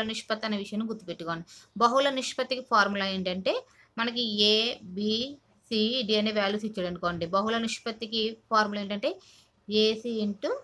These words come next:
బీడీ. ఏసీ is to బీడీ, దాన్ని మనం బహుళ నిష్పత్తి అంటాం. బహుళ నిష్పత్తి. ఓకేనా?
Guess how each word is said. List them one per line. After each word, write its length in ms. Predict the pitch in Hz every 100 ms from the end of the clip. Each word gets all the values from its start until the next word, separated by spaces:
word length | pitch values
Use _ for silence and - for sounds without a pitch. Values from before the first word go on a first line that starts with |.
| _ - 226
బీడీ. 280 | 208 185 170 - _ _ - _ _ - 208 208
ఏసీ 280 | 220 254 302 480 _ - 208
is 100 | - 339
to 80 | 466 262 196
బీడీ, 260 | 185 190 190
దాన్ని 180 | 190 190 190
మనం 160 | 285 494 _ _ _ _ 202
బహుళ 240 | 208 214 220
నిష్పత్తి 460 | 214 - 180 180 202
అంటాం. 220 | 160 156 - _ 175
బహుళ 340 | 175 180 190 214 311 _ _ _ _ _ _ _ _ _ _ _ _ _ _ _ _ _ _ 202
నిష్పత్తి. 580 | 196 - 175 160 - - _ 202
ఓకేనా? 300 | 214 247